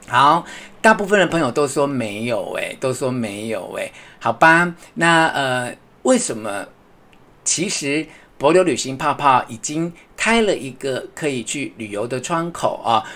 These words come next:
如果大家都没有要去旅行，可是为什么这个，呃，大家都这么期待旅行可以赶快的开放呢？我看到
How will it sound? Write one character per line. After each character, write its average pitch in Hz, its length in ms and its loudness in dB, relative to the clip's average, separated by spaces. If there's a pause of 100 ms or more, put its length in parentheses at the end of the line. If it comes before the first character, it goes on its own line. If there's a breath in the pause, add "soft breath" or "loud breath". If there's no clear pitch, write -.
(140 loud breath)
如 160 120 2
果 202 160 6
大 170 200 2
家 156 260 2
都 151 400 2
没 139 200 -2
有 123 360 -2
要 143 160 0
去 139 100 -6
旅 110 140 -6
行， 107 220 -8
可 107 80 -10
是 117 80 -8
为 220 100 -2
什 - 160 -4
么 123 100 -4
这 175 120 -6
个， 151 200 2 (320 loud breath)
呃， 117 280 -4
大 180 160 -2
家 170 160 -2
都 185 160 -4
这 254 200 0
么 185 140 0
期 127 220 -4
待 143 260 2
旅 123 100 -6
行 117 240 -6
可 120 80 -4
以 127 80 -2
赶 101 200 -10
快 127 160 -2
的 113 80 -4
开 147 260 -4
放 160 240 0
呢？ 131 220 -2
我 101 160 -6
看 151 240 -6
到 147 200 6